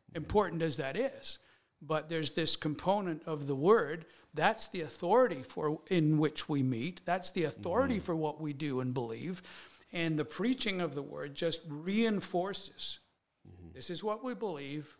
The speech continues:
Speaker 1: this is who we worship, these are the instructions that we are to obey. And, and so all of that becomes, uh, such an important part of
Speaker 2: Yeah.
Speaker 1: our collective
Speaker 2: Yeah.
Speaker 1: gathering.
Speaker 2: So is that why you would say, too, maybe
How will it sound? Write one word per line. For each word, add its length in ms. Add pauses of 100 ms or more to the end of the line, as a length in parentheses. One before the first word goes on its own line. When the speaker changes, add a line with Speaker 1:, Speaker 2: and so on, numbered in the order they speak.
Speaker 1:
this 200
is 120
who 140
we 160
worship, 560 (460)
these 260
are 60
the 140
instructions 680
that 140
we 120
are 120
to 200
obey. 460 (400)
And, 380 (100)
and 260
so 440 (100)
all 260
of 140
that 300
becomes, 680 (320)
uh, 600 (320)
such 280
an 60
important 500
part 420
of 60
Speaker 2:
Yeah. 120
Speaker 1:
our 80
collective 640 (320)
Speaker 2:
Yeah. 160
Speaker 1:
gathering. 360 (180)
Speaker 2:
So 220
is 80
that 180
why 80
you 180
would 120
say, 240
too, 260
maybe 420